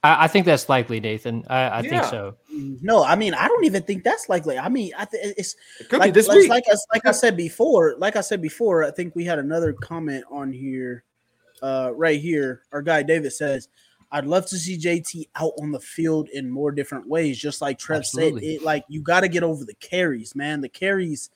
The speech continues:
Speaker 3: like, look at Derrick Henry. The Titans are about to trade him. It's not just about carries. Let him be multiple.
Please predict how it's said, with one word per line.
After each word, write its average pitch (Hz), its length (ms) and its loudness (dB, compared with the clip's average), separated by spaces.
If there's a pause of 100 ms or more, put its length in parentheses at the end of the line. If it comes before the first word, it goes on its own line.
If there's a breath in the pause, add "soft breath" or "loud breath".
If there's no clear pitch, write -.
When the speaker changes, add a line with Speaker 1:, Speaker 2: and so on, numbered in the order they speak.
(500 soft breath)
Speaker 3:
like, 151 260 2 (100)
look 240 200 2
at 240 100 2
Derrick 214 240 8
Henry. 180 300 0 (720)
The 151 80 -12
Titans 269 420 6
are 190 80 4
about 175 220 2
to 135 100 -6
trade 320 400 0
him. 160 240 -8 (380 soft breath)
It's 180 120 -10
not 311 200 -2
just 269 220 -4
about 208 300 -2
carries. 196 560 -4
Let 214 240 -4
him 226 280 -8
be 202 160 -8
multiple. 151 720 -6